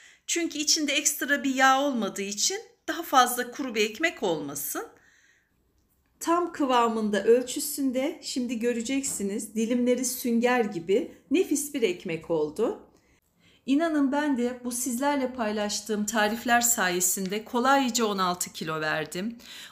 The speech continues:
O unsuz mercimek ekmeğim var ya benim, hani milyonlar izlenen, o zaten sık sık evimde me-,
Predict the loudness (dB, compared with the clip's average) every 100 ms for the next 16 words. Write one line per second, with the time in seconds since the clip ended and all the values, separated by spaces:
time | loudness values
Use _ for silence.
0 | -4 -2 2 2 2 0 2 2 2 2
1 | 0 0 -2 -2 -2 0 0 2 2 0
2 | -2 -6 -4 -4 -2 0 0 0 0 -2
3 | -4 -6 -6 -4 -6 -8 -14 -20 -20 -20
4 | _ -2 0 4 4 4 2 4 4 2
5 | 0 0 -4 -6 -6 -8 -8 -8 -10